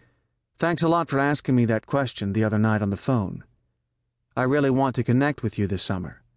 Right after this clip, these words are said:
I'm looking forward to coming home and connecting with you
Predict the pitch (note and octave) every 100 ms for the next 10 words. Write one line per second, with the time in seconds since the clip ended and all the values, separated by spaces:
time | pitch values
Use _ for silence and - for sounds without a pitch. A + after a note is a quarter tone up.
0 | _ _ _ _ _ - B2+ C3+ C#3+ B2
1 | C#3+ C3+ B2 B2+ A#2+ A2 C#3 A#2 A2 C#3
2 | - _ _ _ _ B2+ B2+ B2+ A2+ A#2+
3 | A2+ G#2+ A#2 A2+ G#2+